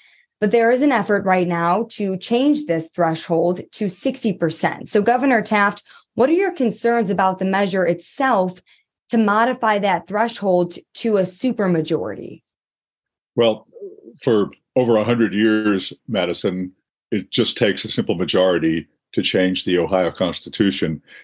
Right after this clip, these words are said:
Speaker 2: It's very difficult even to put such an issue on the ballot. So there are many, uh, hurdles to changing our Constitution, yet there might be a, a very good need to do so. I'm very concerned about going from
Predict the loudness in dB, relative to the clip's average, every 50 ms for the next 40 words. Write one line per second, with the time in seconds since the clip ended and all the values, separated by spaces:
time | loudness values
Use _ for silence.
0 | _ _ -12 -6 0 0 0 2 2 0 0 0 0 -2 -2 0 2 2 0 0
1 | 0 -4 -6 -8 _ -4 -2 -2 -2 -2 -4 -4 -2 -4 -4 -2 -4 -4 -2 -2
2 | -2 -2 -4 -6 _ _ _ _ -4 -4 -2 -2 -2 -2 0 2 2 2 2 0
3 | -2 -4 -4 -4 -2 0 0 0 0 0 0 0 0 0 0 0 0 -2 -6 _
4 | _ _ _ _ -6 -6 -2 0 2 2 2 2 0 0 -2 -2 -4 -6 -8 -10
5 | _ _ -6 -6 -4 0 0 0 0 0 -2 -4 -2 -2 -2 0 0 -2 -2 -2
6 | -4 -4 -2 -2 -2 -2 0 0 0 0 0 0 0 0 0 0 0 0 0 0
7 | 0 0 -2 -4 -12 _ -8 -4 -4 -2 0 2 2 2 2 0 -2 -2 0 0
8 | 0 0 -2 -4 -6 -2 0 0 2 2 0 0 0 -2 -4 -8 _ _ _ _
9 | -4 -2 0 2 2 2 2 2 0 0 0 0 0 0 0 0 0 0 -2 0
10 | 0 0 0 0 0 -2 -2 -2 -2 -2 -4 -8